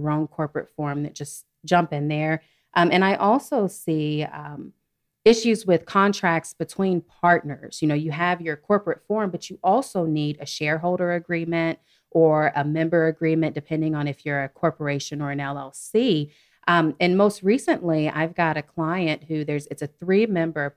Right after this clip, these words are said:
partnership, and their sh-, their, uh, membership agreement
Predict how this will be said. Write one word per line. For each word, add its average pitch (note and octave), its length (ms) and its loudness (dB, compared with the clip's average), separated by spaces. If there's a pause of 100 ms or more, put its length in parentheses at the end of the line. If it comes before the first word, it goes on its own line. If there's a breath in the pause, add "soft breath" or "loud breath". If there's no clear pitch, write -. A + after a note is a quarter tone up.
partnership, D#3+ 800 -2 (400)
and F#3 240 4
their G3 260 2
sh-, - 200 -10
their, F#3 380 2
uh, D3+ 200 -2
membership A#3 540 -2
agreement D3 600 -4